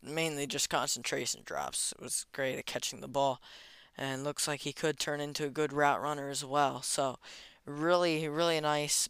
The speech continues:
polished prospect. What mainly, uh, was the reason that people didn't pick him and why I did not give him an A plus for the pick is because of his last year in college. And, uh,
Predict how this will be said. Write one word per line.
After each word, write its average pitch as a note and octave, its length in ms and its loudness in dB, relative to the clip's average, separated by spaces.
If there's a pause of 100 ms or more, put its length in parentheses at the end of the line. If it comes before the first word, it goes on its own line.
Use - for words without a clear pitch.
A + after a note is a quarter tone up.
(100)
polished D#3 480 2
prospect. C#3 680 2
What C#3 360 0
mainly, D3+ 680 0 (640)
uh, C#3 260 2
was C#3+ 200 2
the C#3 120 -2
reason C#3+ 480 0
that C3 220 0
people D3 240 -2
didn't C#3 220 0
pick C#3+ 200 -4
him C#3 220 -2
and C3 160 -6
why C3 320 2 (200)
I B2+ 360 0 (420)
did C3+ 160 -4
not D3+ 220 2
give D3 140 0
him C#3 120 -6
an C#3 80 -4
A C3+ 140 0
plus C#3 580 0 (300)
for - 180 -2
the C#3+ 80 0
pick - 480 2 (420)
is C3+ 120 -6
because C#3 720 0 (340)
of - 380 -2
his C3+ 200 0
last C3+ 340 4
year C3 120 -4
in C3+ 80 -8
college. C#3 640 4 (200)
And, B2 360 -6
uh, B2 200 -2